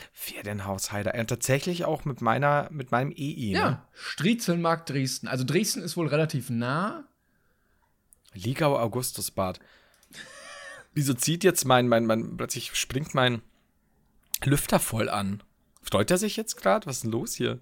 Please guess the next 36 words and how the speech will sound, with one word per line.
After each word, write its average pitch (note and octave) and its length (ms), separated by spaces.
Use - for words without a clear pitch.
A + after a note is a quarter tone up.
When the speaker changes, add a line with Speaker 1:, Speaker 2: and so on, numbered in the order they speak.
Speaker 2:
Äh, B2+ 160
dass C#3+ 160
es C3+ 100
auf C#3 140
große C#3+ 260
Reise C#3 260
geht? C3+ 320
Speaker 1:
Ja. B2+ 420
So, E3+ 120
oh, A#3 260
hi, C#4+ 220
das A#3+ 220
Ferienhaus. F#3+ 600
Speaker 2:
Also E3 240
eigentlich G#3 320
müssten F#3 320
wir E3+ 60
das D#3+ 240
irgendwann G3 580
mal D3 120
machen. C3 500
Speaker 1:
Eigentlich C#3+ 300
ja, C#3 180
oder? A#2+ 320
Gibt's, - 220
hast C3+ 260
du E3 60
Bilder C3+ 260
gesehen G#3+ 300
auch? B3+ 180
Speaker 2:
Ich - 100
hab G#3+ 120
auch, - 260
äh, - 220
Speaker 1:
Ist C#3 80
Speaker 2:
ein E3 40